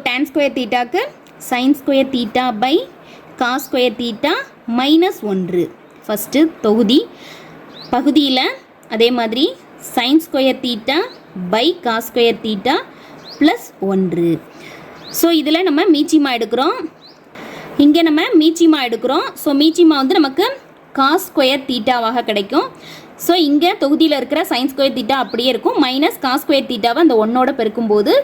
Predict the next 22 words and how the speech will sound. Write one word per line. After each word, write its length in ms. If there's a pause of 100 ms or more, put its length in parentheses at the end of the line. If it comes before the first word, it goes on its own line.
(100)
cos 240
ஸ்கொயர் 360
தீட்டான்னு 440
கிடைக்கும். 320 (640)
By 80 (140)
இங்கேயும் 340
மீச்சிமா 420
எடுக்கிறோம். 340 (460)
So, 100 (120)
cos 300
ஸ்கொயர் 340
தீட்டாங்கிறது 560
மீச்சிமாவாக 600 (120)
இருக்கும். 280 (680)
So, 80 (120)
இதனுடைய 380 (580)
தொகுதி 320 (120)
sin 240
ஸ்கொயர் 300
தீட்டா 260 (160)
அப்படியே 340
இருக்கும். 320